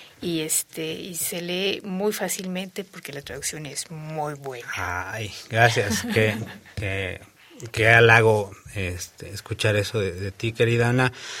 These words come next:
Speaker 2: Sí, yo, ten-, dejamos acá un libro y ¿qué les parece que manden un mensaje y que manden... Dos fotos de las primeras dos presentaciones, eh, del arte de los ruidos en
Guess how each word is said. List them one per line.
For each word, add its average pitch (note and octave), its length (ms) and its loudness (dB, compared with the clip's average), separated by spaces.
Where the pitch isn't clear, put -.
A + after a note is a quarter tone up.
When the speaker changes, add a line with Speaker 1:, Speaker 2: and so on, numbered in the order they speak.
Speaker 2:
Sí, F3 440 8
yo, E3 260 12
ten-, D#3+ 280 8
dejamos F3+ 400 8
acá D#3+ 240 10
un E3+ 140 10
libro G#3 440 10
y B2+ 120 4
¿qué C#3+ 140 8
les D3 180 8
parece B2+ 400 4
que A2 320 0
manden C#3+ 280 4
un D#3 80 6
mensaje D3 580 6
y - 120 0
que - 180 0
manden... A#2+ 720 6
Dos C#3+ 400 10
fotos D3 840 8
de A2+ 140 6
las G2 340 4
primeras A2+ 520 4
dos B2 180 6
presentaciones, G#2 1040 -2
eh, - 60 -18
del F#2 220 -2
arte G2 220 0
de G#2 40 4
los F#2 160 -2
ruidos G2 360 -2
en F2+ 340 -6